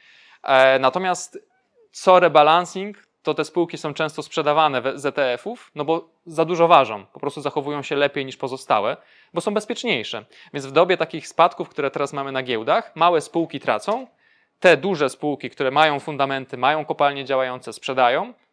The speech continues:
trzymają się wysoko, nawet wypłacają dywidendy, a E T F musi się ich pozbywać na poczet tych gorszych aktywów. I to jest największe moim zdaniem ryzyko inwestowania w E T F-y, które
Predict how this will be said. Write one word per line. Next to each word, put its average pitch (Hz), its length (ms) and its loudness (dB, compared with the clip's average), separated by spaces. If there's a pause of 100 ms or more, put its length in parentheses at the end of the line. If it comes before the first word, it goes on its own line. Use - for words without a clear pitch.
(180)
trzymają 160 420 -2
się 143 120 -10
wysoko, 135 480 -4
nawet 131 200 -6
wypłacają 127 400 -6
dywidendy, 120 540 -8 (560)
a 175 140 6
E 185 100 2
T 170 140 0
F 175 140 -2
musi 165 220 -12
się 147 120 -8
ich 139 140 -10
pozbywać 135 460 -4
na 120 80 -6
poczet 127 300 -10
tych 127 120 -8
gorszych 120 380 -8
aktywów. 110 520 -12 (360)
I 156 100 -6
to 208 160 4
jest 220 140 2
największe 185 480 -2
moim 165 180 -6
zdaniem 170 320 -4
ryzyko 185 560 -4
inwestowania 160 580 -2
w 143 60 -6
E 147 60 -2
T 147 200 -2
F-y, 190 180 -6
które 165 480 -4